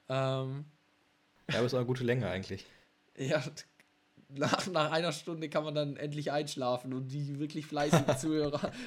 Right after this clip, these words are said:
Speaker 1: hören dann noch die letzten dreißig Minuten oder vierzig.
Speaker 2: Gut, also da muss man sich in den letzten vierzig Minuten keine Mühe mehr geben, meinst du?
Speaker 1: Ja, sozusagen. Ich glaub, der, der, äh,
Speaker 2: <laughs>
Speaker 1: Markus im Turm hat es gesagt, so <laughs> in der Folge, wo er mit dem, äh, Holger redet.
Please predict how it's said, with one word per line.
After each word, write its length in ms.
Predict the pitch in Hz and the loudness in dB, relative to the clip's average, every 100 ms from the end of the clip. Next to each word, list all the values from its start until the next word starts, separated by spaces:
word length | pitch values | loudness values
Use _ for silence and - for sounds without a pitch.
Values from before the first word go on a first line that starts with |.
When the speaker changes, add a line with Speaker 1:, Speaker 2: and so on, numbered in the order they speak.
| - | 2
Speaker 1:
hören 200 | 156 147 | 4 6
dann 120 | 147 | 4
noch 120 | 143 | 2
die 140 | 147 139 | 0 -2
letzten 360 | 143 147 - | -2 -6 -10
dreißig 520 | 131 123 190 147 147 | -4 -2 -2 -2 -6
Minuten 440 | 151 139 135 135 135 | -4 -6 -6 -8 -6
oder 160 | 131 131 | -4 -2
vierzig. 540 | 135 131 - 123 - _ _ - 190 202 - - - _ - | -2 -4 -6 -12 -12 _ _ -2 -2 -2 -12 -18 -20 _ -10
Speaker 2:
Gut, 200 | 110 113 | 2 2
also 160 | 110 110 | 4 4
da 80 | 110 | 6
muss 160 | 135 | 6
man 120 | 131 123 | 6 4
sich 120 | 123 | 4
in 60 | |
den 60 | 113 | 4
letzten 260 | 117 - - | 2 2 -4
vierzig 260 | 131 127 | -2 0
Minuten 220 | 120 123 | 2 2
keine 200 | 113 117 | 2 2
Mühe 200 | 107 107 | 2 4
mehr 160 | 101 92 | 4 2
geben, 220 | 92 92 | 0 -2
meinst 260 | 90 92 - | -4 -4 0
du? 80 | 131 - - - | 0 0 -12 -8
Speaker 1:
Ja, 200 | 107 110 | -2 -2
sozusagen. 680 | 110 113 - 104 107 135 120 | -2 -8 -10 -8 -6 -8 -10
Ich 80 | 175 | -8
glaub, 220 | 117 123 | -6 -4
der, 240 | 123 113 - - - | -2 -4 -6 -12 -2
der, 200 | - 120 | 0 2
äh, 240 | 127 117 120 | 2 2 0
Speaker 2:
<laughs> 80 | 120 | 4
Speaker 1:
Markus 520 | 147 175 139 120 - | 4 4 0 -6 -8
im 260 | 120 117 131 | -10 -10 -6
Turm 260 | 160 156 | -4 -2
hat 160 | 143 139 | -4 -6
es 120 | - | -12
gesagt, 320 | 123 120 127 - | -10 -8 -8 -6
so 280 | 120 120 - - - - - | -8 -8 -12 -16 -14 -6 -6
<laughs> 480 | - - 269 269 233 | -6 -14 -10 -8 -6
in 120 | 143 | -4
der 100 | 143 | -2
Folge, 460 | 139 147 151 147 139 | -2 0 0 0 -2
wo 180 | 139 139 | 0 -2
er 80 | 139 | -2
mit 200 | 135 135 | -6 -6
dem, 260 | 135 131 131 | -6 -6 -4
äh, 380 | 131 131 127 | -2 -2 -2
Holger 400 | 143 160 147 131 | -2 -2 0 -2
redet. 400 | 127 131 131 151 | 0 0 0 -4